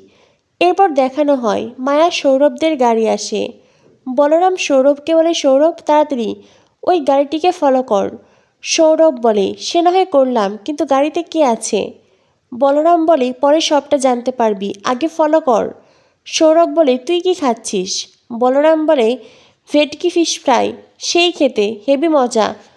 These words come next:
মায়া বলে, "এটাই কি তোমার লাঞ্চ?" বলরাম বলে, "হ্যাঁ, এটাই লাঞ্চ। এখন চলো, চলো, ওই গাড়িটিকে ফলো করো।" এরপর দেখানো হয় সৌরভ সেই গাড়িটিকে ফলো করে। পরশুরামও সৌরভদের গাড়ির পিছনে বাইক নিয়ে আসছে।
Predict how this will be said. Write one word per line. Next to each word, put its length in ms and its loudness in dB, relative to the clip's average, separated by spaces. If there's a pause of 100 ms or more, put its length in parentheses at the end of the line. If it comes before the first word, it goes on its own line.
(120)
মায়া 320 0
বলে, 240 2 (100)
"এটাই 260 0
কি 120 -2
তোমার 280 2
লাঞ্চ?" 380 2 (300)
বলরাম 460 2
বলে, 180 2
"হ্যাঁ, 220 2
এটাই 260 0
লাঞ্চ। 280 0 (460)
এখন 240 0
চলো, 260 2
চলো, 220 2 (100)
ওই 80 0
গাড়িটিকে 440 0
ফলো 280 0
করো।" 340 0 (540)
এরপর 340 2
দেখানো 460 -2
হয় 240 -2
সৌরভ 500 2
সেই 200 -2
গাড়িটিকে 480 -4
ফলো 320 -2
করে। 380 -2 (380)
পরশুরামও 680 2
সৌরভদের 600 2
গাড়ির 360 0
পিছনে 400 0
বাইক 360 0
নিয়ে 220 -2
আসছে। 460 -2